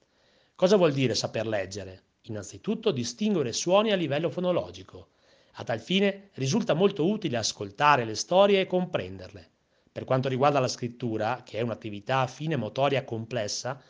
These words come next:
che ci consente di riprodurre gesti motori appresi e di renderli automatici, dobbiamo in primo luogo lavorare sulla prensione,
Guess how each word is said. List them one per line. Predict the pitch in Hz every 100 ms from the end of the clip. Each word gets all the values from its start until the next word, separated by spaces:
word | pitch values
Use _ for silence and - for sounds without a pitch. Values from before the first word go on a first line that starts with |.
| _ _ _ -
che | 98
ci | 101
consente | - 101 - 143 127
di | 113
riprodurre | 113 113 113 143 127
gesti | 101 139 139 123
motori | 113 - 143
appresi | 120 - 139 165 143 110
e | 101
di | 104
renderli | 127 147 123 117
automatici, | 107 110 131 92 - 104 147 147 - _ _ -
dobbiamo | 156 202 208
in | 165
primo | 175 165
luogo | 160 190 202
lavorare | 165 139 147 170 180
sulla | - 180
prensione, | 170 165 156 120 92 90 95